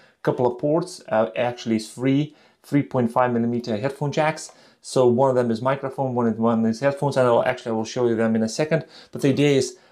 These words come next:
route the internal audio back to, uh, out and then back in as a microphone, at the same time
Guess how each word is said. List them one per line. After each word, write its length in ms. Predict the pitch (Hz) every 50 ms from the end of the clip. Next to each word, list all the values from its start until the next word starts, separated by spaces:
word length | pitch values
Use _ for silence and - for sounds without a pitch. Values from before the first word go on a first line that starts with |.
| _
route 440 | - 123 147 156 156 151 143 - - -
the 260 | - 120 127 131 -
internal 460 | - 123 117 - 143 151 143 131 135 - - 139
audio 420 | 139 - 120 117 117 120 127 120 - - _ _ _ _ _ _ _ _ -
back 580 | 110 107 104 139 147 143 131 127 127 - - - _ _ _ _ _ _ _
to, 500 | - - 143 139 135 131 131 127 127 -
uh, 520 | - - 117 117 117 117 113 110 110 - - - _ _ _ - - -
out 340 | 123 139 151 165 175 - - -
and 120 | 143 127
then 120 | 127 127 120
back 300 | 123 131 135 131 - - -
in 280 | 147 143 139 135 131
as 180 | - 120 117 113
a 60 | 120
microphone, 560 | 117 127 151 - 139 131 123 - 127 123 117
at 20 | 113
the 80 | 113
same 180 | - 135 135 127
time 320 | - 143 127 127 120 123